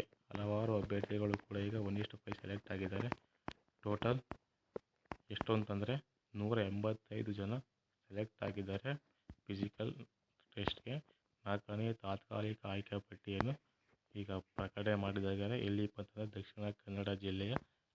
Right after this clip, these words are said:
ಸಶಸ್ತ್ರ ಮೀಸಲು ಪಡೆಯಲ್ಲಿ ಈಗ ಬಿಟ್ಟಿದ್ದಾರೆ. So ಫ್ರೆಂಡ್ಸ್, ಈ ವಿಡಿಯೋ ಏನಾದರೂ ನಿಮಗೆ ಇಷ್ಟ ಆದರೆ ಒಂದು ಲೈಕ್ ಮಾಡಿ ಮತ್ತು ಶೇರ್ ಮಾಡಿ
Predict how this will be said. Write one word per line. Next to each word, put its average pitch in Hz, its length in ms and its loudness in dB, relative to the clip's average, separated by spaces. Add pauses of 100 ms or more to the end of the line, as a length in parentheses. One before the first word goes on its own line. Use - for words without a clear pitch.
ಸಶಸ್ತ್ರ 104 440 4
ಮೀಸಲು 104 460 4
ಪಡೆಯಲ್ಲಿ 98 580 4 (480)
ಈಗ 104 200 4
ಬಿಟ್ಟಿದ್ದಾರೆ. 101 600 4 (760)
So 113 100 4
ಫ್ರೆಂಡ್ಸ್, 120 360 4 (340)
ಈ 110 80 8
ವಿಡಿಯೋ 117 300 10
ಏನಾದರೂ 113 240 8
ನಿಮಗೆ 110 280 2
ಇಷ್ಟ - 220 -4
ಆದರೆ 110 300 6 (500)
ಒಂದು 98 160 4
ಲೈಕ್ 107 300 4
ಮಾಡಿ 110 280 4
ಮತ್ತು 107 300 0
ಶೇರ್ 107 340 0
ಮಾಡಿ 104 240 2